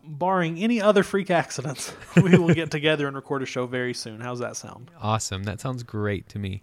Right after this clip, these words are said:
Speaker 1: All right, good deal. Uh, Dane, where can the people find you?
Speaker 2: Uh, I, well, gosh. Uh, I have been silent on social media, but typically you can find me on Twitter as Brain of Dane.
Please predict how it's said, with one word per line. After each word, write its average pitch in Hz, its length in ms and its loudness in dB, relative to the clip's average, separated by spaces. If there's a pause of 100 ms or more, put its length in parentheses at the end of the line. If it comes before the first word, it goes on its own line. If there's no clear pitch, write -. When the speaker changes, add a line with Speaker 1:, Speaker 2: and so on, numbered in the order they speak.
Speaker 1:
All 123 100 -18
right, 117 160 -18
good 131 160 -14
deal. 131 320 -6
Uh, 147 160 0
Dane, 196 280 2
where 277 100 2
can 254 120 -4
the 233 80 -2
people 214 220 -2
find 135 340 -2
you? 117 180 -16 (460)
Speaker 2:
Uh, 107 500 4 (100)
I, 143 640 0
well, 120 320 -6
gosh. 101 540 -8 (640)
Uh, 107 160 0
I 123 120 2
have 120 160 0
been 104 480 2 (280)
silent 110 600 -2
on 98 120 -4
social 110 320 -4
media, 95 380 -2
but 98 340 -4
typically 143 540 -2
you 127 100 -2
can 120 160 -2
find 117 320 -2
me 110 160 0
on 101 140 0
Twitter 110 560 0
as 98 460 -2
Brain 104 480 -2
of 95 180 -4
Dane. 98 480 -2